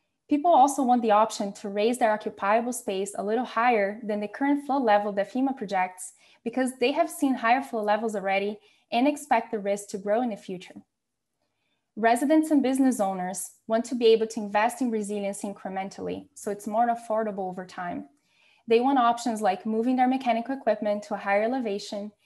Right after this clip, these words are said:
without necessarily triggering a requirement to raise or fully flood-proof the structure. And lastly, we know that we need a way for the city to be nimbler in responding to future events that might require rebuilding homes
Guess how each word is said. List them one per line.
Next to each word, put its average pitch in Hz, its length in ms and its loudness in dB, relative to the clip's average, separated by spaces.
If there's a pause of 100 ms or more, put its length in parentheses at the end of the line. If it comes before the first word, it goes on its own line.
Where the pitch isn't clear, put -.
(180)
without 220 320 4
necessarily 233 500 0
triggering 214 540 -2
a 208 40 -2
requirement 202 600 -4
to 202 120 -10
raise 208 400 -2
or 202 120 -4
fully 262 320 -6
flood-proof 208 480 -6 (120)
the 185 80 -14
structure. - 560 -14 (1000)
And 240 140 -2
lastly, 269 520 0
we 240 180 -2
know 254 260 2
that 269 280 0
we 226 60 -2
need 262 340 0
a 262 60 0
way 196 300 -4
for 196 180 -10
the 202 80 -6
city 254 280 -6
to 254 120 -10
be 226 100 -4
nimbler 208 520 -4
in 214 180 -10
responding 214 540 -6
to - 120 -12
future 247 360 -8
events 190 540 -6 (300)
that 208 120 0
might 220 180 2
require 220 460 2
rebuilding 214 480 -2
homes 214 460 -6